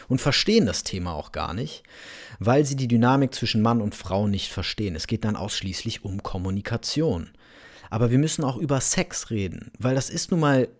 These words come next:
das, was eine Beziehung zusammenhält. Ansonsten habt ihr eine Freundschaft, ihr habt eine W G. Wir müssen darüber sprechen.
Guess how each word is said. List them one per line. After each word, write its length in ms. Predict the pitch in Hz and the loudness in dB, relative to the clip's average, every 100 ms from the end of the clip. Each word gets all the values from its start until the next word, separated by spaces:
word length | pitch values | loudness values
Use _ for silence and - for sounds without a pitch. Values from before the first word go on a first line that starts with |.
| - | -6
das, 400 | 117 143 135 - | 2 2 2 -2
was 180 | 131 - | -2 2
eine 100 | 135 | 0
Beziehung 480 | 120 - 160 151 | 0 -2 2 2
zusammenhält. 1000 | 139 131 113 117 196 123 85 80 82 - _ | 2 0 2 4 4 2 -2 -6 -10 -16 _
Ansonsten 520 | 113 113 135 - 139 | -2 2 2 0 -2
habt 160 | 139 - | -2 0
ihr 80 | 151 | 0
eine 80 | |
Freundschaft, 840 | 147 - 156 196 - 73 60 - - _ | 0 0 2 2 0 -4 -8 -14 -20 _
ihr 140 | 104 | -2
habt 180 | 110 - | -2 0
eine 160 | 139 131 | 2 4
W 120 | 143 | 2
G. 340 | 131 180 104 - _ _ _ _ _ _ _ | 4 2 2 -2 _ _ _ _ _ _ _
Wir 100 | 113 | 2
müssen 380 | 127 156 - 196 | 4 4 2 2
darüber 340 | 147 95 92 82 | 2 2 -2 -4
sprechen. 580 | - - 73 - - | -8 -10 -10 -12 -16